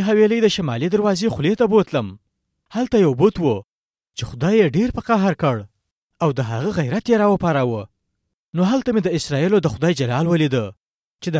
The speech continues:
هغې رویا په شان و چې په دره کې مې لیدلې وه. بیا څښتن ما ته وویل، «ای فاني انسانه،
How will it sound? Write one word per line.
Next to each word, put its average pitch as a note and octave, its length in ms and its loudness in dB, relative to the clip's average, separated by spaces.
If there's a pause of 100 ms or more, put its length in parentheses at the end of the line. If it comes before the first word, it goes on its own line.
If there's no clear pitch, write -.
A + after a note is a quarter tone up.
هغې A3+ 340 0
رویا E3 260 4
په B3 120 -2
شان A3 260 2
و D3 140 2 (500)
چې - 80 -2
په - 140 -2
دره B2 260 -4
کې A3 120 -4
مې G#3 140 2
لیدلې F3 300 2
وه. A#2+ 200 -2 (1120)
بیا D#3+ 180 0
څښتن G#3 360 -2
ما D#3 180 0
ته F3 120 2
وویل، C3+ 360 4 (600)
«ای G#3 140 2
فاني G#3 340 2
انسانه، C3+ 440 0